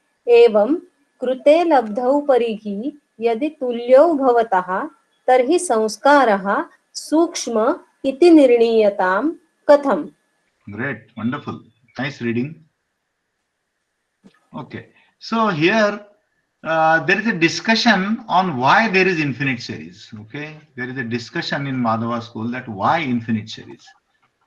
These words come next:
Speaker 2: They are asking questions. Okay, in term, this is in terms of question answer. Okay, typical of the Guru Shishya Parampara.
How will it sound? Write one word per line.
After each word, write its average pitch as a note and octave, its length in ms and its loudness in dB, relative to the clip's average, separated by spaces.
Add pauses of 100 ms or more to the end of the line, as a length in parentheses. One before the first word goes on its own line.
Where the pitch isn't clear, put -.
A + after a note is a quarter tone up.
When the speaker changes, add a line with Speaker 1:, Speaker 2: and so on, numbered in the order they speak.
(200)
Speaker 2:
They B2+ 180 0
are F3 440 2
asking D3 560 -6
questions. - 880 -8 (540)
Okay, A#2+ 360 -18 (160)
in B2+ 120 -10
term, C3+ 220 -10
this C#3+ 140 -8
is E3 60 -6
in E3 240 -6
terms D#3 240 -4
of D3+ 180 -10
question D3 340 -6
answer. G#2 380 -6 (560)
Okay, C3 260 -14 (440)
typical E3 340 -4
of D#3 160 -2
the D3 80 -2
Guru C3+ 240 0
Shishya D3+ 400 -2
Parampara. A2 600 -4